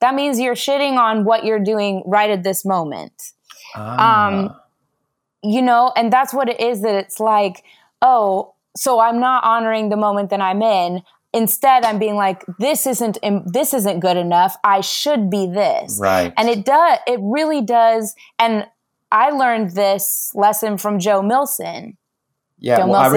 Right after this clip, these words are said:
Speaker 2: remember.
Speaker 1: was in Love Never Dies with us, for
Speaker 2: Yeah.
Speaker 1: those of people that don't know. For
Speaker 2: Yes,
Speaker 1: me.
Speaker 2: who's also,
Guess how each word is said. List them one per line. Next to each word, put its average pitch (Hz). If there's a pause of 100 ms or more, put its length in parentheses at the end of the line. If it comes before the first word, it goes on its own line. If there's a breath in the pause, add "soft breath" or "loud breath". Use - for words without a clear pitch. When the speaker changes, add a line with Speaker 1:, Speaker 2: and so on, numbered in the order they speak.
Speaker 2:
remember. 127
Speaker 1:
was 185 (180)
in 196
Love 240
Never 208
Dies 170
with 165
us, 165 (100)
for 185
Speaker 2:
Yeah. 175
Speaker 1:
those 160
of 156
people 160
that 147
don't -
know. - (760)
For -
Speaker 2:
Yes, 190
Speaker 1:
me. 185
Speaker 2:
who's 127
also, 117